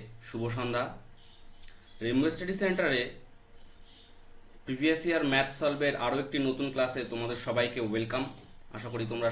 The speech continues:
সকলেই সুস্থ আছো এবং ভালো আছো, তোমাদের পড়াশুনো আরও ভালোভাবে চলছে। আমরা বিগত কয়েকটি ক্লাস ধরে রেলওয়ের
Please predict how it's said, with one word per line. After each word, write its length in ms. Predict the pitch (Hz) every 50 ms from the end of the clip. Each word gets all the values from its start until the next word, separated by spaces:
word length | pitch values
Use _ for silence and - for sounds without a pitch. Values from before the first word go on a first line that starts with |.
| 113 117
সকলেই 340 | 113 113 117 120 117 113 110 101 107 - -
সুস্থ 220 | - 120 117 - 139 131 127
আছো 160 | 127 131 156 160 - - - - - - - - - 117
এবং 140 | 117 117 117 117 113 110 104 - - - - - - - - - - - 101 95
ভালো 160 | 107 113 123 127 131 131
আছো, 160 | 127 - 175 - - - - -
তোমাদের 320 | 117 117 113 110 117 117 110 107 110 - - -
পড়াশুনো 380 | 120 117 117 113 113 123 123 120 113 113
আরও 140 | 117 113 110 110 - - - - - - - - - - - - 101 101
ভালোভাবে 360 | 110 117 117 127 127 123 131 - 120
চলছে। 300 | 107 104 104 - - 143 147 - - - - - - - - - - - - - - - - - - - - - - - - - - - 110
আমরা 200 | 127 151 175 156 117 110 117 117 - - - - - - - - - 113
বিগত 240 | 120 123 139 143 143 156 - 139
কয়েকটি 300 | 127 127 127 - 147 143 131
ক্লাস 200 | 127 120 117 120 113 123
ধরে 180 | 135 123 113 110 110 - - - - - - - - - - - 98
রেলওয়ের 440 | 120 131 131 143 143 139 127 117 113